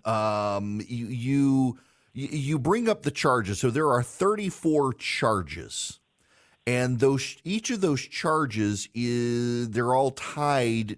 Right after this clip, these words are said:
to an underlying crime. So you got falsification of documents, you've got, um, overpayment of taxes,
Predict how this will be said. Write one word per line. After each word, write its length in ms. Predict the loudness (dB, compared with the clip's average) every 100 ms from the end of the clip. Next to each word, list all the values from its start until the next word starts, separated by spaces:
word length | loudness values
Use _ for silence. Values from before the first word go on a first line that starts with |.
| -10
to 500 | -4 0 2 0 0
an 100 | 0
underlying 680 | -2 0 0 0 0 -2 -4
crime. 640 | -4 -4 -4 -8 -14 -20 _ _ _ _ _ _ -10
So 340 | 0 2 4
you 160 | 2 0
got 160 | 0 -2
falsification 800 | -2 -2 -4 -6 -4 -4 -6
of 80 | -12 _
documents, 1040 | 0 0 -2 -4 -2 0 0 -2 -4 -8 -10
you've 260 | -10 -10 -6
got, 480 | -2 -2 -2 -4 -6
um, 760 | -6 -4 -2 -4 -4 -6 -6 -8 _ _ -4
overpayment 600 | -4 -2 -2 -2 -2 -4
of 120 | -6
taxes, 1200 | -4 -2 -2 -4 -8 -4 -2 0 -2 -4 -6 -12